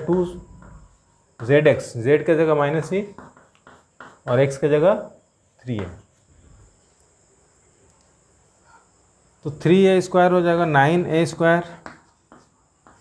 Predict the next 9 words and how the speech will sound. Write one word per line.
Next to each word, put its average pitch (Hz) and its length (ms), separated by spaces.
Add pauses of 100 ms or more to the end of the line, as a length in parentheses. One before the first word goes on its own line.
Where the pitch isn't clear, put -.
(260)
प्लस 156 200
फ़ोर्टी 151 340
नाइन 165 340 (580)
बी 143 300
स्क्वायर 165 480 (720)
प्लस 156 320
सी 165 140
स्क्वायर 165 480 (340)
माइनस 139 600